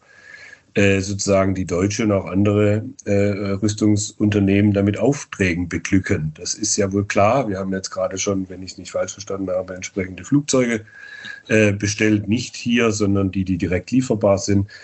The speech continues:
Ähm, das ist klar, dass die Rüstungsindustrie davon natürlich,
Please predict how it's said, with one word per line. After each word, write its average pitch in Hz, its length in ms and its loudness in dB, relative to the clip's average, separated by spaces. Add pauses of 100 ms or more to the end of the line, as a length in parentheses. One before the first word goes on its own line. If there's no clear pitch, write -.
(300)
Ähm, 101 440 4
das 104 220 -2
ist 104 140 -8
klar, 110 260 -2
dass 123 160 -2
die 107 100 -8
Rüstungsindustrie 107 920 0
davon 101 580 -2
natürlich, 104 580 -2